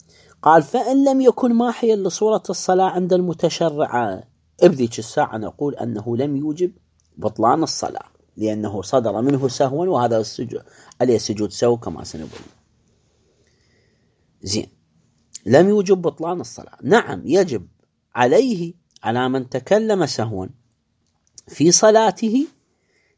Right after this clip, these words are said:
أن يأتي بسجدتي السهو على الأحوط لزوما كما سيأتي. وين يأتي؟ بمسألة ثمانمية وسبعة وسبعين،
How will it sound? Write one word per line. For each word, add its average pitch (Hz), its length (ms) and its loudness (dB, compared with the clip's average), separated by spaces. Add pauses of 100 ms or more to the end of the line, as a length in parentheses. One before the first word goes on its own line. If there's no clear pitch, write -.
(100)
أن 127 120 2
يأتي 233 640 -2
بسجدتي 120 720 -4
السهو 190 440 -4
على 120 140 0
الأحوط 175 520 -4
لزوما 180 440 -4
كما 165 300 -2
سيأتي. - 540 -8 (220)
وين 214 280 6
يأتي؟ 214 520 2
بمسألة 117 520 -6
ثمانمية 101 420 -6
وسبعة 139 380 -6
وسبعين، - 520 -8